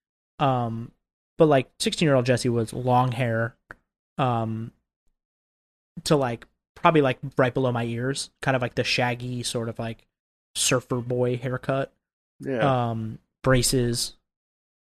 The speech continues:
Speaker 1: um, bought a pink fedora at Spencer's at the mall 'cause he thought it was funny, and now there's photos of him floating around wearing this, like, pink pla-,
Speaker 2: <laughs>
Speaker 1: plaid fedora that, like, looks really bad, but, like, again, like, that's something I would do now 'cause I think it's funny.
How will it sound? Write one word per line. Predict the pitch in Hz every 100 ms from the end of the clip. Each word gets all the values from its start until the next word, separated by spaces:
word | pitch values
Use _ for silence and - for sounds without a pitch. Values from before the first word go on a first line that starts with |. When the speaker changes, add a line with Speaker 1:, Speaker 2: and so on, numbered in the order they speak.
| -
Speaker 1:
um, | 135 120 110 107 107 110 - - _ _ _ _ - 135 135 -
bought | 131 123 123
a | 123
pink | - 131 -
fedora | 127 120 120 123 120
at | 123
Spencer's | - 120 120 127 123
at | 120 123
the |
mall | 117 113 117 120
'cause | - 120
he | 120
thought | 120 117
it |
was | 110 -
funny, | 113 113 117 120
and | 117
now | 113
there's | 113 -
photos | - 110 113
of | 113
him | 123
floating | 117 117 117
around | 117 117 113
wearing | 113 117
this, | 113
like, | 117 -
pink | - 117 -
pla-, | 135 175 370 -
Speaker 2:
<laughs> | - _ -
Speaker 1:
plaid | 139 127 120
fedora | - 120 117 120 120 120 _ _ -
that, | 151
like, | 139 135
looks | 156 -
really | 139 143 131
bad, | 117 117 131 135
but, | 143
like, | 139 143 _ _ _ _
again, | 160 165 131
like, | 120 -
that's | 156
something | 160 147 135
I |
would | 131 123
do | 120
now | 113 110
'cause | 104 -
I | 117
think | 113
it's | 110
funny. | - 165 131 110